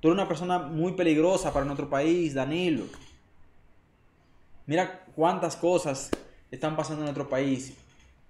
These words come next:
La salud, la educación, la delincuencia, el narcotráfico, todo es un caos en nuestro país. ¿De qué han servido la visita sorpresa a Danilo Medina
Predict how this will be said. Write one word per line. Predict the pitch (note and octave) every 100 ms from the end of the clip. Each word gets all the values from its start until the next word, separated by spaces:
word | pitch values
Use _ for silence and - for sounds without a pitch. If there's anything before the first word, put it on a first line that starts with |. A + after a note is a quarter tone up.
| - _ _ _ _
La | C#3 D3+ D3+
salud, | D#3 D3+ D#3+ E3 D3+
la | C#3+
educación, | D3 D3 C#3 - D#3+ D#3+ D3
la | C#3+
delincuencia, | C#3+ C#3+ C#3 D#3+ D#3+ - C3+
el | C3+
narcotráfico, | C#3 C#3 D3 D#3 D#3 C#3+ C3+
todo | E3+ F#3 F3+ F3
es | F#3 F#3 - - - -
un | D#3+
caos | E3 E3 E3 C3+
en | -
nuestro | C#3 B2 C3+
país. | C3+ D3 B2 - - - - - - - - - - - - - - _ _ - _ - _ _ - -
¿De | D#3 E3+
qué | G#3+
han | G#3+
servido | G#3 F3 G3+ G3
la | E3
visita | C#3+ E3+ F#3+
sorpresa | E3 C3 E3 F3 E3
a |
Danilo | C3+ C#3 D#3+
Medina | D3 C#3+ D#3 A#2 -